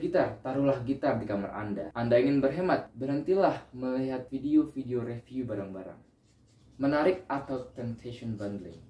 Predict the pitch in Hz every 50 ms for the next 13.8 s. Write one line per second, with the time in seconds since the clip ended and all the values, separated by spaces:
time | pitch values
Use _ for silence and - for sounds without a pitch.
0 | - _ _ - 160 170 190 233 247 233 - - - _ - 151 156 - 190 196
1 | 202 135 113 104 - 110 110 107 - - _ _ - 143 160 156 180 202 175 139
2 | 127 120 117 113 - - 135 135 139 156 160 139 123 113 107 104 113 123 127 127
3 | - 139 120 104 107 110 107 104 - - 92 107 110 110 120 135 139 123 110 -
4 | - - _ _ _ _ _ - - - 180 190 - - - - - _ - -
5 | 127 117 123 - - 104 104 104 113 - 170 160 - - 107 101 92 - - 117
6 | 113 98 95 101 104 117 120 127 139 143 139 - _ _ _ _ - 104 101 107
7 | 104 104 104 113 113 - 123 131 135 135 135 - - _ - 98 98 98 101 98
8 | 95 - 104 - - 104 - - 85 85 - - _ _ - 175 196 170 120 110
9 | 107 110 - - _ _ - 117 107 113 107 - - - 113 120 123 123 127 123
10 | - - 120 127 127 120 117 113 104 95 101 101 95 92 87 - - - - -
11 | _ _ _ _ _ _ _ _ - 175 180 202 220 220 226 - 175 175 160 156
12 | 143 139 135 135 131 131 131 131 135 151 147 143 131 120 113 104 - 113 117 117
13 | 117 131 131 135 - - - 104 98 98 - - 98 101 98 90